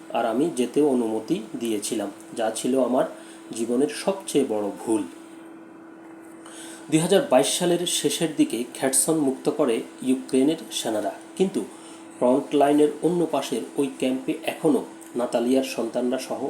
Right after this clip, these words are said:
আরও কিছু শিশু রয়ে গিয়েছিল। রাশিয়া তাদের ফেরত দিচ্ছিল না নিজ দেশে।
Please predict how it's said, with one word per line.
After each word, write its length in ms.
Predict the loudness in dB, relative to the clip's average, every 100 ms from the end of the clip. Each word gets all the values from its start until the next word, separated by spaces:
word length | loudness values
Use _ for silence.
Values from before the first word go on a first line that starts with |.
| -4
আরও 180 | 0 0 0
কিছু 260 | -6 -6 -8
শিশু 440 | -6 -8 -6 -8 -8 -16 -12 -4
রয়ে 220 | -2 -2 -4
গিয়েছিল। 420 | -6 -6 -6 -6 -10 -16 -18 -18 -4
রাশিয়া 380 | -2 0 0 0
তাদের 300 | 0 0 0 -2 -10 -20 -20 -20 -8 0
ফেরত 280 | 4 4 0 -8 -20 -20 -20 -18 -10 -6
দিচ্ছিল 440 | -6 -6 0 2
না 220 | 2 0 -6 -14 -2
নিজ 220 | 0 0 0
দেশে। 280 | -4 -4